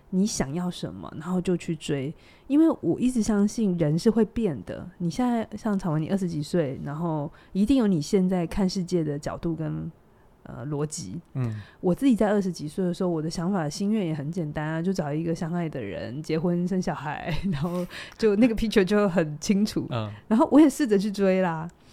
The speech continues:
Speaker 1: 然后追了之后发现，嗯，有些有幸福，但有一些没有，或是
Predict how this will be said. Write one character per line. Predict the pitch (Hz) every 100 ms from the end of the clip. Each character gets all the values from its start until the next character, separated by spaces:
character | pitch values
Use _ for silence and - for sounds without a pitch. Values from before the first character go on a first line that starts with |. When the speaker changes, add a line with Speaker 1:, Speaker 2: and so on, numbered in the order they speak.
| - - -
Speaker 1:
然 | 269
后 |
追 | 285 294
了 | 247
之 |
后 | 254
发 | 247
现， | 247
嗯， | 214 302 403 - -
有 | - 175
些 | 302 311 370 392 -
有 | 160
幸 | 285 269
福， | 254 170
但 | 254
有 | 190
一 | 175
些 | 208
没 | 214 175 156
有， | 180 -
或 | - 226
是 | 220 220 208